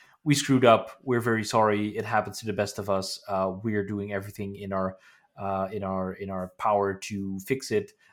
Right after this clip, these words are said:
Um, inform your users, try to find out what happened, and make sure that it doesn't happen again. Um, I mean, this stuff happens, so, you know, just be a, um, nice person about it instead of, you know,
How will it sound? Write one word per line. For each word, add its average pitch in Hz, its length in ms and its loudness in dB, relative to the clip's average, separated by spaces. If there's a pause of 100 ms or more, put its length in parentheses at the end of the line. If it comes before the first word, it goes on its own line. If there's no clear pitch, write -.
(120)
Um, 98 420 0
inform 131 520 2
your 117 180 0
users, 117 500 -2
try 113 220 4
to 101 80 0
find 107 240 2
out 101 240 2
what 107 140 2
happened, 101 400 -2
and 98 100 -4
make 101 180 -4
sure 101 240 -2
that 98 160 -4
it 95 80 -4
doesn't 95 240 -6
happen 95 300 -6
again. 95 320 -6 (380)
Um, 101 260 0
I 110 100 0
mean, 131 200 2
this 131 180 4
stuff 113 240 4
happens, 104 600 -2 (260)
so, 98 520 0
you 113 100 -8
know, 95 240 -6 (100)
just 110 260 -4
be 104 380 -2 (880)
a, - 40 -10
um, 95 440 -4 (180)
nice 110 220 0
person 104 320 -6
about 95 260 -2
it 95 200 -4
instead 92 420 -8
of, 92 240 -6
you 101 100 -8
know, 87 180 -8